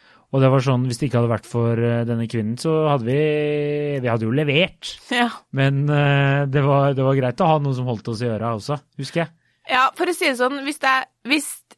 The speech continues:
Speaker 2: for min del da, hvis jeg hadde hatt valget mellom å være på en gruppe med bare gutter, eller en gruppe med bare jenter, da hadde jeg valgt den gruppa med bare jenter.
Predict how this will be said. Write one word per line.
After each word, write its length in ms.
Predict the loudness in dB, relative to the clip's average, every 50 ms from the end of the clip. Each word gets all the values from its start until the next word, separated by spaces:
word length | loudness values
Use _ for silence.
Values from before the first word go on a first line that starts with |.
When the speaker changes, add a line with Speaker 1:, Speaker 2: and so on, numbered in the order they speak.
| _ _ -6
Speaker 2:
for 160 | -2 -2 -2
min 240 | 0 0 -2 0 -2
del 140 | -2 0 2
da, 100 | 0 2
hvis 180 | 0 -2 -2 0
jeg 100 | 0 0
hadde 160 | 2 2 -2
hatt 160 | -2 -2 0
valget 340 | 0 2 2 2 -2 -4 -4
mellom 300 | -4 -4 -4 -2 -2 -2
å 40 | 0
være 260 | 2 2 2 2 0 _
på 140 | -4 -6 -6
en 60 | -4
gruppe 380 | -4 -6 -6 -6 _ -10 -8 -6
med 240 | -4 -4 -4 -4 2
bare 400 | 4 4 4 4 4 2 -2 -6
gutter, 560 | -6 -8 -10 -10 _ -2 0 2 2 0 -2 _ _ _ _ -6
eller 160 | -2 0 0
en 80 | 0 0 -2
gruppe 180 | -4 -4 -6 -6
med 160 | -6 -6 -2
bare 240 | 2 2 4 4 4 2
jenter, 360 | 0 -2 -2 2 2 2 2 4
da 200 | 2 2 2 4
hadde 180 | 2 0 0 0
jeg 80 | -2 0
valgt 160 | -2 -4 -4
den 160 | -4 -4 -2
gruppa 240 | -2 -4 -4 -4 -6
med 140 | -4 -2 0
bare 140 | 0 0 2 0
jenter. 340 | -2 -2 -4 -6 -8 -8